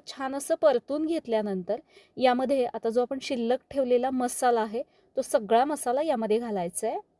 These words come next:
थोडासा मी जास्तीचाच मसाला बनवलाय, कारण वरून घालण्यासाठी. पाव चमचा हळद घालायची आहे, एक चमचा चिंच घालायची आहे. आता हे आपल्याला थोडंसं परतून घ्यायचं आहे.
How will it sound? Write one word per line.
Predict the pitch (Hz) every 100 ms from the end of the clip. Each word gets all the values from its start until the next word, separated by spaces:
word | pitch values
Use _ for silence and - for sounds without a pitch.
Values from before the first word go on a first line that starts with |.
| _ _ _ _ _ _
थोडासा | 277 269 262
मी | 302
जास्तीचाच | 294 277 - - 262 285 277
मसाला | 262 247 240
बनवलाय, | 247 226 202 208
कारण | 269 247 233 240
वरून | 240 233 247
घालण्यासाठी. | 254 220 208 208 175 - 294 - _ _ _ _ _ - - - - - -
पाव | 240 233
चमचा | - 262 254 277
हळद | 262 262 247 233
घालायची | 254 220 208 - 247
आहे, | 403 _ _ _ _ _ _ _ _ _ _ _ _ _ _ _ _ _ _ _ _ _ _
एक | - 262
चमचा | - 269 254 240 269
चिंच | - 269 233 220
घालायची | 247 269 208 202 - 247
आहे. | 330 - _ _ _ _ _ _ _ _ _ _ _
आता | 233 269
हे | 269
आपल्याला | 294 277 233 220 233
थोडंसं | - 220 - -
परतून | 285 226 - 240
घ्यायचं | 262 233 -
आहे. | 214